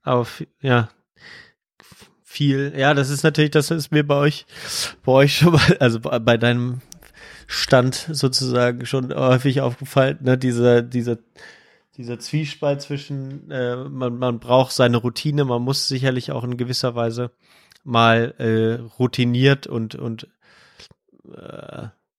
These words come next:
abgewichst sein in gewisser Weise, s-, ne, Sachen auch einfach mal so zu erledigen, aber dann auch immer selbst reflektiert und, äh, das macht ihr schon ganz besonders,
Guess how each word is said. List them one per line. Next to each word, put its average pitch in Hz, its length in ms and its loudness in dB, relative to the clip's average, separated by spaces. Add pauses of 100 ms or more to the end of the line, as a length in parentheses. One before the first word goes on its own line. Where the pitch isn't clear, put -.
(140)
abgewichst 131 760 -2
sein 135 260 4
in 139 140 -2
gewisser 127 400 0
Weise, 127 340 6
s-, 127 200 -2
ne, 135 460 0
Sachen 123 360 0
auch 120 180 -4
einfach 120 240 -2
mal 113 260 2
so 113 340 -2
zu - 200 0
erledigen, 135 600 2
aber 113 220 0
dann 113 160 2
auch 120 200 -8
immer 113 180 -2
selbst 120 380 0
reflektiert 127 680 -2
und, 104 380 -6 (760)
äh, 110 360 2
das 110 240 -6
macht 127 200 2
ihr 139 100 4
schon 135 220 2
ganz 127 220 0
besonders, 123 600 2